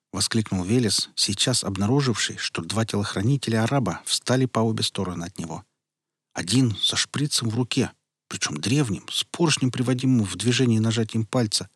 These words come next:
второй с маленькой коробочкой, которую положил на столик и теперь извлекал из нее разнокалиберные баночки и колбочки.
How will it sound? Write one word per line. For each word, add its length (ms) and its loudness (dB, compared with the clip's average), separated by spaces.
второй 360 0
с 100 -4
маленькой 380 -2
коробочкой, 640 -4
которую 360 -8
положил 380 -4
на 140 -6
столик 480 -4
и 100 -6
теперь 360 -2
извлекал 520 0
из 120 0
нее 320 2
разнокалиберные 760 -2
баночки 600 -2
и 60 -6
колбочки. 680 -2